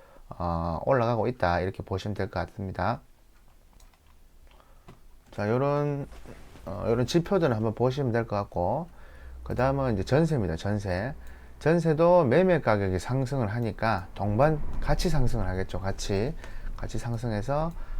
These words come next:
어, 전월 대비, 그러니까 삼월 대비, 어,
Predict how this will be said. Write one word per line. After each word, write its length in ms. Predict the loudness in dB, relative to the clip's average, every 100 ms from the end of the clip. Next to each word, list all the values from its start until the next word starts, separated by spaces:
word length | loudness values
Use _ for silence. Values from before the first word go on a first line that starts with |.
| -4
어, 160 | -4 -2
전월 320 | 4 6 6
대비, 220 | 4 2 0
그러니까 300 | 0 -2 -4
삼월 520 | -2 0 2 2 2
대비, 640 | 2 2 2 2 0 -4 -10 -18 -18 -12
어, 640 | -6 -4 -4 -4 -4 -4